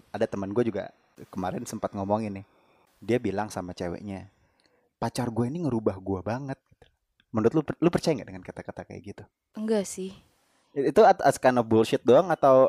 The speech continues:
Speaker 1: emang gimana?
Speaker 2: Kind of bullshit aja sih. Ya,
Speaker 1: Iya.
Speaker 2: kalau gue sih, kalau memang mau berubah,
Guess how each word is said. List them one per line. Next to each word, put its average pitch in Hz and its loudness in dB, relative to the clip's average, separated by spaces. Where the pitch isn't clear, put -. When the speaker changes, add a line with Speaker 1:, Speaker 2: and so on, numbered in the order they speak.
Speaker 1:
emang 120 0
gimana? 107 -6
Speaker 2:
Kind 202 -10
of 196 -8
bullshit 190 -4
aja 220 -2
sih. 254 -4
Ya, 208 -2
Speaker 1:
Iya. - -6
Speaker 2:
kalau 220 2
gue 180 -4
sih, 359 -4
kalau 208 2
memang 190 -6
mau 185 -4
berubah, 170 -4